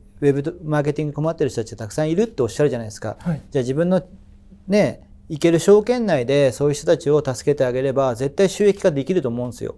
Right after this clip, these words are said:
Speaker 1: 目の前にいっぱいいるわけですね、そういう困ってる人たちって。
Speaker 2: そうですね。はい。
Speaker 1: じゃあその人たちを、あの、自分が利益出る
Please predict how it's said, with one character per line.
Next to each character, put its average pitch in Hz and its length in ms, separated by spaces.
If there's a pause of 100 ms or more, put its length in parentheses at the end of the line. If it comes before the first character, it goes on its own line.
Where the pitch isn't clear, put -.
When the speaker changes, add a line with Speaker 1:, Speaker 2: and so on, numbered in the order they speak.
(120)
Speaker 1:
目 131 60
の 147 100
前 170 140
に 117 60
い - 40
っ - 20
ぱ - 120
い 120 40
い - 40
る 135 40
わ 156 80
け 151 80
で 98 120
す 104 100
ね、 101 80
そ - 100
う 104 40
い - 20
う - 20
困 110 160
っ 107 60
て - 80
る 95 60
人 - 120
た 208 80
ち 165 40
っ - 20
て。 135 60
Speaker 2:
そ 120 80
う - 20
で - 60
す - 20
ね。 - 80
は 147 160
い。 - 20
Speaker 1:
じ 110 60
ゃ - 20
あ - 20
そ 156 100
の 175 80
人 190 120
た 170 80
ち - 120
を、 117 240 (340)
あ 120 120
の、 107 360
自 120 140
分 143 100
が 143 80
利 180 100
益 202 200
出 196 80
る - 320